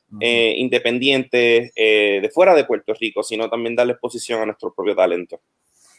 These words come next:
Speaker 1: ¿Y cómo es la e-, edición este año? ¿Dónde se va a estar llevando a cabo? ¿Es online? Co-, cómo es?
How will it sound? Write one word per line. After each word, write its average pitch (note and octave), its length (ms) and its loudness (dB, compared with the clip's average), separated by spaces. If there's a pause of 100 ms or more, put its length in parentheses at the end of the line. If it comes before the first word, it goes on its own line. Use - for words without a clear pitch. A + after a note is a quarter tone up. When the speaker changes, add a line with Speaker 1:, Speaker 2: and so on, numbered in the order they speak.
(100)
Speaker 1:
¿Y C3 160 0
cómo G3 320 4
es G3+ 200 2
la D3+ 240 4
e-, C#3+ 160 -4
edición C3+ 540 -4
este - 260 -4
año? E2+ 400 -8
¿Dónde C#3 420 -2
se D3+ 120 -2
va C#3+ 60 4
a C#3 60 -2
estar B2 200 -2
llevando A#2 320 -2
a G#2 80 -6
cabo? E3+ 320 6
¿Es C3+ 80 2
online? D3 500 0
Co-, - 160 -2
cómo F3 280 0
es? - 120 -18